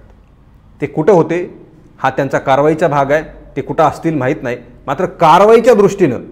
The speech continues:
ते सात वाजता बाहेर आल्यात असं मला कळालेलं आहे. सत्य माहिती मी त्यांना स्वतः भेटून विचारणार आहे, तुम्ही कुठं होतात म्हणून. मात्र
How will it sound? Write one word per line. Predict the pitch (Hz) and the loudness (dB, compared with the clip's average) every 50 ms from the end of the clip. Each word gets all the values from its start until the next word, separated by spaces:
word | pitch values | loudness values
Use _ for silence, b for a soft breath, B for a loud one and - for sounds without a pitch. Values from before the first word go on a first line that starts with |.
| - - - - _ - | -20 -20 -20 -14 _ -8
ते | 143 | -8
सात | - - 160 156 156 180 | -2 0 0 0 0 0
वाजता | 160 139 - 160 | -2 -2 -2 -2
बाहेर | 139 123 110 113 120 110 | -4 -2 -4 -4 -4 -4
आल्यात | 110 107 120 151 - B B B B B B - | -4 -4 -4 -6 -8 B B B B B B -6
असं | 123 123 - 160 | -6 -4 -4 -4
मला | 147 139 143 151 | -2 -2 -2 -4
कळालेलं | 151 - 131 117 117 117 120 110 107 | -4 -4 -4 -4 -2 -2 -2 -4 -4
आहे. | 104 113 135 - b b b b b b b _ - - | -6 -8 -10 -12 b b b b b b b _ -4 -2
सत्य | 185 190 190 - 233 | -2 -2 0 0 2
माहिती | 208 185 170 170 170 165 135 117 117 - - | 2 2 2 0 -2 -2 -6 -10 -10 -12 -10
मी | 139 147 | -8 -8
त्यांना | 143 147 139 143 147 | -6 -6 -6 -6 -6
स्वतः | 143 - 135 127 151 139 | -6 -6 -6 -6 -4 -4
भेटून | 127 135 120 - 135 147 143 - - - _ - | -4 -4 -6 -6 -8 -8 -10 -14 -20 -20 _ -12
विचारणार | 123 120 - 151 160 156 139 117 | -8 -4 -2 0 0 0 -2 -4
आहे, | 113 110 117 131 | -4 -6 -6 -8
तुम्ही | 127 - 139 147 | -8 -8 -8 -8
कुठं | 143 143 139 113 131 | -8 -8 -6 -4 -4
होतात | 117 104 - - - - | -4 -4 -6 -10 -14 -14
म्हणून. | 78 71 71 58 b b b b b b b b b b _ | -18 -20 -20 -20 b b b b b b b b b b _
मात्र | 135 160 165 190 165 147 | -2 -2 2 2 4 2